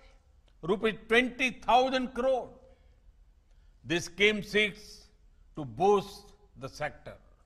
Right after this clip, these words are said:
The aim is to also increase export earning and provide more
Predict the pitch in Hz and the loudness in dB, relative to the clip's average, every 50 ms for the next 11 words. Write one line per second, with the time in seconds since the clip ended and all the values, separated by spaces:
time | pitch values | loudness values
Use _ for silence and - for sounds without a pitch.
0 | _ _ _ _ _ _ - - - - - - _ - - _ 147 190 214 214 | _ _ _ _ _ _ -20 -20 -20 -20 -20 -20 _ -20 -20 _ 2 2 4 4
1 | - 190 202 220 254 277 277 277 277 285 277 247 226 - - - 226 208 202 208 | 4 4 6 8 8 10 8 8 6 4 2 -2 -2 -4 -2 0 6 10 12 12
2 | 226 233 - 220 226 233 214 208 208 208 - 226 220 226 220 - - 190 196 180 | 12 12 10 6 2 4 4 2 0 -2 -4 -2 0 0 0 2 2 2 2 2
3 | - - - 220 247 254 240 247 - - 208 208 196 202 220 226 240 254 - - | 0 -6 -2 2 4 4 4 2 0 -2 -2 -2 0 -2 -2 -2 -4 -6 -12 -18
4 | - - - - - - - _ - - - - - _ _ _ - _ _ - | -20 -20 -20 -20 -20 -20 -20 _ -20 -20 -20 -20 -20 _ _ _ -20 _ _ -20
5 | - - - 156 180 180 165 - 170 180 180 190 202 202 208 208 208 208 - - | -20 -4 2 2 2 2 0 -2 -4 -2 4 8 8 8 8 8 4 -2 -8 -16
6 | - - - - - - - - _ - _ - 139 143 156 175 202 240 269 277 | -20 -20 -20 -20 -20 -20 -20 -20 _ -20 _ -16 -12 -10 -2 4 8 8 10 10
7 | 285 294 | 10 8